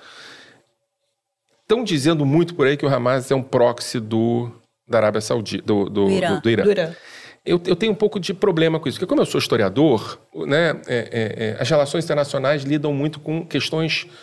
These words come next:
Speaker 1: é, é, objetivas e pragmáticas do que tá acontecendo diretamente. Nada mais próximo da Arábia Saudita do que o Hamas. O Hamas é filho da Arábia Saudita,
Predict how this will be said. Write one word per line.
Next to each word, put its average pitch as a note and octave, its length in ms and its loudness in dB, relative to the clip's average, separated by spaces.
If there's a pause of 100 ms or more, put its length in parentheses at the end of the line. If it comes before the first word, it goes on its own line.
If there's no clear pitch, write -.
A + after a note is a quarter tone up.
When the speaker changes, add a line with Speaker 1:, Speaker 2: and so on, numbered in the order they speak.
(440)
Speaker 1:
é, C#3 240 -6
é, C3 220 -2
objetivas D#3+ 640 0
e E3+ 60 0
pragmáticas C#3 600 -2
do C3+ 80 -4
que - 60 -8
tá C3+ 80 0
acontecendo C3 480 -2
diretamente. A#2+ 540 -2 (600)
Nada G3+ 400 2
mais C3+ 360 -2
próximo D3+ 680 0
da G2+ 80 0
Arábia F#2+ 240 0
Saudita G2+ 840 -4 (180)
do C3+ 120 -4
que A2+ 100 -6
o G#2+ 60 -2
Hamas. A2+ 560 -4 (480)
O B2 60 -4
Hamas D#3 300 0
é E3+ 60 2
filho A2 800 -2 (480)
da B2+ 100 -2
Arábia A2 220 -2
Saudita, A#2 640 -8